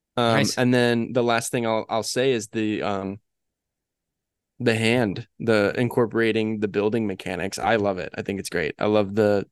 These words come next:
Speaker 1: the rebuild hand that allows you to just build stuff that you've already built before.
Speaker 2: Oh, so you did
Speaker 1: That's
Speaker 2: find that? You found that in the depths?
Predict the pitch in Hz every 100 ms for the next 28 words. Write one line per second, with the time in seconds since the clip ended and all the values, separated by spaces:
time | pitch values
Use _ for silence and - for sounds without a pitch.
0 | - 120 110 113 113 120 123 127 131 135
1 | 117 107 101 95 98 - 101 101 - 104
2 | 101 107 101 107 - - - 123 117 110
3 | - 117 110 - _ 202 180 160 151 147
4 | - 143 101 95 92 117 123 131 131 120
5 | 117 117 127 - -